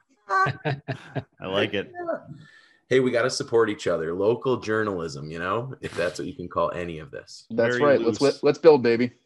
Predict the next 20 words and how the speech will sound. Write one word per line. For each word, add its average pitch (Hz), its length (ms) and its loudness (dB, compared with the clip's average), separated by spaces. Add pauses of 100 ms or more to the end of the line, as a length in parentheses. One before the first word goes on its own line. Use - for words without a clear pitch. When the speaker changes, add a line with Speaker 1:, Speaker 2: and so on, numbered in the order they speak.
(400)
Speaker 1:
Very 104 320 -6
loose. 92 420 -8 (460)
Uh, 127 260 2
Andy, 160 500 4 (100)
peeves, 190 460 2
plugs, 180 380 2
what 175 120 0
do 180 60 4
you 180 100 0
got? 127 260 -4 (360)
Speaker 2:
I 98 160 -2
have 113 200 0
a 117 60 0
peeve. 123 440 0
I 85 100 -2
usually 107 360 -4
don't 101 220 -4
have 104 260 -4
peeves. 67 440 -12 (200)
Uh, 80 360 -6